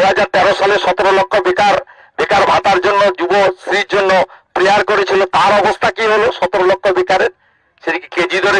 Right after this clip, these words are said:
বিক্রি করে দিলেন অ্যাপ্লিকেশনগুলা। আর যদি দিতে চান, দেবেন্দ্র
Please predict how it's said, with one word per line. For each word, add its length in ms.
বিক্রি 260
করে 160
দিলেন 200
অ্যাপ্লিকেশনগুলা। 680
আর 160
যদি 160
দিতে 300
চান, 200
দেবেন্দ্র 340